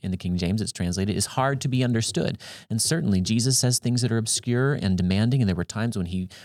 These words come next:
purposefully withheld truth from people by telling them parables. But that isn't the character of the entire Bible.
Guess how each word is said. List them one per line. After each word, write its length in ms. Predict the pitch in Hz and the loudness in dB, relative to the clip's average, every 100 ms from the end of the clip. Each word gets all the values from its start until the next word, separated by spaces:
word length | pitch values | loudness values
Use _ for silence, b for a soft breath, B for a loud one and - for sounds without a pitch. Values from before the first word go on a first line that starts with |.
| B | B
purposefully 420 | - 165 196 - 175 | -4 -2 -2 -2 0
withheld 420 | 165 170 208 202 | 0 0 -2 0
truth 240 | - 98 | -2 -2
from 140 | - 87 | -2 -4
people 240 | - 82 | -2 -4
by 140 | 82 | -4
telling 280 | - 87 80 | -4 -4 -2
them 140 | 78 73 | -2 -4
parables. 460 | 87 - - - | -6 -8 -10 -12
But 100 | - | -6
that 180 | 139 147 | -4 0
isn't 280 | 117 104 85 | 0 0 -2
the 80 | - | -2
character 340 | 104 98 95 | -2 0 -2
of 80 | 87 | 0
the 80 | 87 | -2
entire 300 | 92 82 82 | 0 -2 0
Bible. 340 | 80 80 | 0 0